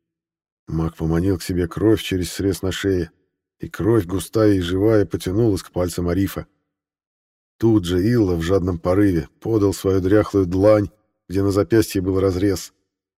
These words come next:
и Ариф, шатающийся от усталости, ибо эта попытка была, если не тысячной, так сотая точно, поднёс запястье советника к кровавой змее. "Перейди в новую оболочку, о великий дар,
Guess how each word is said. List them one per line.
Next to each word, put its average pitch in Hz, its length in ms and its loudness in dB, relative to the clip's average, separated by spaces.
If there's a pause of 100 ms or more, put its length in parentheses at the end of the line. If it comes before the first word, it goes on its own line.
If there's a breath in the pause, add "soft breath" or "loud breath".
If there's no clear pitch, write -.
(140)
и 80 100 -4
Ариф, 95 380 0
шатающийся 104 720 0
от 87 100 -6
усталости, 98 640 -2
ибо 85 240 -2
эта 98 220 0
попытка 107 500 2
была, 101 260 4
если 98 220 0
не 98 120 0
тысячной, 98 540 -4
так - 220 -6
сотая 107 360 2
точно, 107 540 0 (460)
поднёс 101 420 0
запястье 92 500 -2
советника 90 580 -4
к - 60 -14
кровавой 85 440 -2
змее. 85 420 -2 (1300)
"Перейди 104 640 4
в 110 80 4
новую 110 340 6
оболочку, 110 800 4
о 123 180 2
великий 113 440 2
дар, 107 380 2